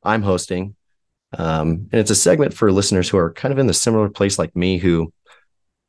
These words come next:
you know, don't have a, have as much experience in the, you know, hunting world. Um, and, you know, I wanna talk with industry professionals who can provide great information for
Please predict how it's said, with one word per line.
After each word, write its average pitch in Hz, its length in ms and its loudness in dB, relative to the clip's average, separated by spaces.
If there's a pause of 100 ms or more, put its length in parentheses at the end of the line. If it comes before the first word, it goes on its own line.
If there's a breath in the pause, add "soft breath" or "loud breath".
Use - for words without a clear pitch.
you - 80 -6
know, - 80 -4
don't 113 240 0
have 117 140 2
a, 110 120 0
have 107 200 -2
as 95 180 -2
much 101 300 -2
experience 110 520 -2
in 107 120 0
the, 98 340 0
you 104 100 -4
know, 92 100 0
hunting 101 280 -2
world. 101 420 2 (560 soft breath)
Um, - 520 -8 (160)
and, 78 560 -6 (100)
you 104 140 -4
know, 82 100 0
I 80 60 2
wanna 85 260 2
talk 90 340 -4
with 85 140 0
industry 90 380 0
professionals 82 580 -4
who 90 140 0
can 80 280 -2
provide 92 380 -2
great 92 220 2
information 87 640 -2
for 82 320 0